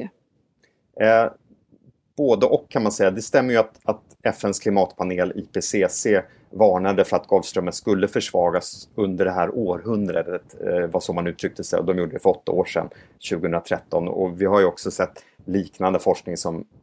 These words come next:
pekar på att, att Golfströmmen mår dåligt. Men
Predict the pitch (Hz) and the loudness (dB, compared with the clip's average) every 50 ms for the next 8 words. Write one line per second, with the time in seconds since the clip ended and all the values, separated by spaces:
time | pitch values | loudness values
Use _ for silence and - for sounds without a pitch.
0 | _ - - 104 98 92 - - 139 - - - 95 90 87 - - - - _ | _ -6 -2 0 0 -2 0 2 0 0 2 2 2 2 2 0 -4 -14 -16 _
1 | - 117 117 - - - 107 92 - - - 92 85 85 90 87 90 101 101 87 | -2 -2 -2 -2 0 2 2 2 2 0 -4 -4 -2 -2 -4 -4 -4 -2 -2 -2
2 | 90 92 87 87 98 92 - - - - _ _ _ _ - 104 104 104 107 - | -2 -2 0 0 0 -2 -4 -6 -12 -20 _ _ _ _ -2 0 0 0 -2 -4